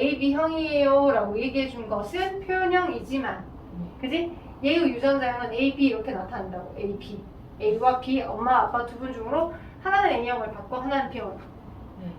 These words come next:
Speaker 1: 근데 이 A와 B 두 유전자 사이에서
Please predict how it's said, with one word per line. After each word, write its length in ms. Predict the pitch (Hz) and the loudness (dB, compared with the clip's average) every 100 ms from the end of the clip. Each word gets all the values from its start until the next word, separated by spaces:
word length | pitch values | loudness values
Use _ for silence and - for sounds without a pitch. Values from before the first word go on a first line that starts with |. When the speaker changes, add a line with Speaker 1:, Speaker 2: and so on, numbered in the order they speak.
| - | -4
Speaker 1:
근데 220 | 349 359 | 2 4
이 180 | - 220 269 | 4 4 6
A와 220 | 320 311 | 8 6
B 300 | - 294 262 | 6 2 0
두 200 | - 311 | 0 -4
유전자 400 | 240 214 277 254 | -2 2 2 2
사이에서 520 | 254 339 339 302 269 | 0 2 4 2 0